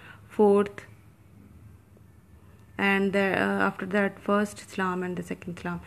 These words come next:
ये सारा procedure है नमाज जनाजा का। ओके, आप लोगों को अच्छी तरह understanding हो गई है। I hope boys को तो maybe होगी,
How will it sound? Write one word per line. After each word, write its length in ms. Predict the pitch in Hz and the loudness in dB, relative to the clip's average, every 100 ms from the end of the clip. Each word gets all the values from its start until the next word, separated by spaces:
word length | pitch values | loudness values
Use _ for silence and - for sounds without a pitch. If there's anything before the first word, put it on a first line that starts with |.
| - - | -18 -12
ये 180 | 196 233 | 2 4
सारा 300 | 233 208 196 | 4 0 0
procedure 600 | 196 202 185 - 190 196 | 0 -4 -6 -8 -4 -4
है 220 | 190 196 214 | -4 -4 -2
नमाज 380 | 208 180 160 | -2 -4 -8
जनाजा 360 | 175 170 151 - | -10 -10 -10 -14
का। 160 | 175 - | -12 -10
ओके, 320 | 170 - 233 - - - - | -8 -6 -8 -10 -18 -20 -2
आप 200 | 202 202 | -2 2
लोगों 220 | 220 220 | 2 2
को 120 | 220 | 0
अच्छी 240 | 214 - - | -4 -6 -8
तरह 140 | 196 | -6
understanding 600 | 196 185 180 185 190 196 | -4 -6 -8 -6 -6 -6
हो 180 | 175 180 | -6 -6
गई 240 | 185 202 | -4 -2
है। 100 | 202 | -2
I 220 | 202 202 196 | -2 -2 -2
hope 260 | 208 - | -4 -2
boys 260 | 190 202 196 | -2 -2 -2
को 120 | 226 | -6
तो 160 | 220 214 | -4 -4
maybe 360 | 208 190 202 | -4 -4 -6
होगी, 460 | - 196 190 202 | -2 -2 -2 -6